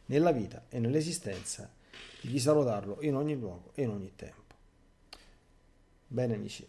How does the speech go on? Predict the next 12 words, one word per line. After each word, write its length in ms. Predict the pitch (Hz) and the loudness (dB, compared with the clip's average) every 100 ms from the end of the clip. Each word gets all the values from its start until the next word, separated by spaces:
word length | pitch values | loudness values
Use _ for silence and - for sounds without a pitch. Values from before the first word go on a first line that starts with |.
| - _ | -20 _
direi 500 | 104 113 123 113 - | -6 0 2 2 -2
che 160 | 107 | -10
forse 500 | - - - 113 107 | -12 -16 -12 -8 -6
è 20 | |
bene 220 | 104 117 113 | -2 -2 -2
fermarci 560 | 110 117 117 - 139 | -4 -2 -2 -2 -6
qui, 340 | - 202 185 - - | 2 2 2 -4 -18
e 760 | - 95 95 90 87 87 92 - | -12 -8 -8 -10 -12 -16 -16 -14
c'è 140 | - 107 | -10 -8
ancora 280 | 101 120 | -2 0
qualche 420 | 110 113 107 110 - | 2 0 -2 -8 -4
cosa 680 | 135 127 117 113 104 92 | 0 0 0 -4 -6 -10